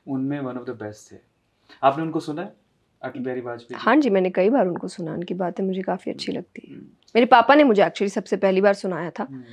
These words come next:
Speaker 2: और वो मुझे सुनाते रहते हैं, वो कुछ ना कुछ,
Speaker 1: हम्म।
Speaker 2: वो न्यूज़ देखेंगे तो मुझे बैठाते हैं।
Speaker 1: हम्म।
Speaker 2: पर जैसा मैंने कहा, मुझे काफ़ी कम समय मिलता है इस चीज़ों का,
Speaker 1: हम्म।
Speaker 2: इसीलिए मुझे इतना पता नहीं होता है कि generally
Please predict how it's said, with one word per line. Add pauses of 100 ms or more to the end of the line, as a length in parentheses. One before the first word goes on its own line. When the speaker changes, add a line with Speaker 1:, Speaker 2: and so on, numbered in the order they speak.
(340)
Speaker 2:
और
वो
मुझे
सुनाते
रहते
हैं,
वो
कुछ
ना
कुछ,
Speaker 1:
हम्म।
Speaker 2:
वो
न्यूज़
देखेंगे
तो
मुझे
बैठाते
हैं।
Speaker 1:
हम्म।
Speaker 2:
पर
जैसा
मैंने
कहा,
मुझे
काफ़ी (240)
कम
समय
मिलता
है
इस
चीज़ों
का,
Speaker 1:
हम्म। (400)
Speaker 2:
इसीलिए (100)
मुझे
इतना
पता
नहीं
होता
है
कि
generally